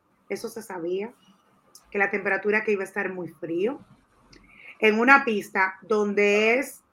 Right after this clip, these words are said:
totalmente callejera, porque Lili López acaba de terminar de confirmarlo. Para los que escuchan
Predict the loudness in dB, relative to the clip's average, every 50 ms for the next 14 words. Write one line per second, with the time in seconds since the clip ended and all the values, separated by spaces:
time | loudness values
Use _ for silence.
0 | _ _ 0 0 2 4 4 4 4 2 0 0 0 2 2 4 4 4 4 4
1 | 4 4 4 6 4 4 4 0 -2 -2 0 0 0 0 0 -2 -2 -2 -2 0
2 | 0 -2 -2 -2 -8 _ 0 0 0 2 2 2 4 4 4 4 2 0 -2 -4
3 | _ -4 -2 -2 -2 -4 0 2 2 4 4 2 0 -2 -4 -6 -8 -6 -4 -4
4 | -4 -4 -4 0 2 2 2 4 4 4 4 2 0 -4 _ _ _ _ _ _
5 | 2 6 8 10 10 10 8 6 2 0 0 0 0 0 0 -2 -4 -4 -4 -6
6 | -6 -4 0 0 0 0 0 -2 -10